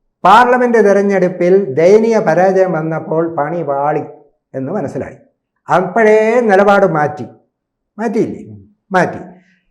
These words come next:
എന്നിട്ട് അതൊന്നും കൂടി ബോധ്യപ്പെടുത്താനാണ്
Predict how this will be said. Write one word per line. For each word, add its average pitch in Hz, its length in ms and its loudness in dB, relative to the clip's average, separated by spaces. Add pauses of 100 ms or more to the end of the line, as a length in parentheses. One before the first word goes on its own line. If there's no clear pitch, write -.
(220)
എന്നിട്ട് 240 340 4
അതൊന്നും 214 600 2
കൂടി 254 240 4
ബോധ്യപ്പെടുത്താനാണ് 202 1120 0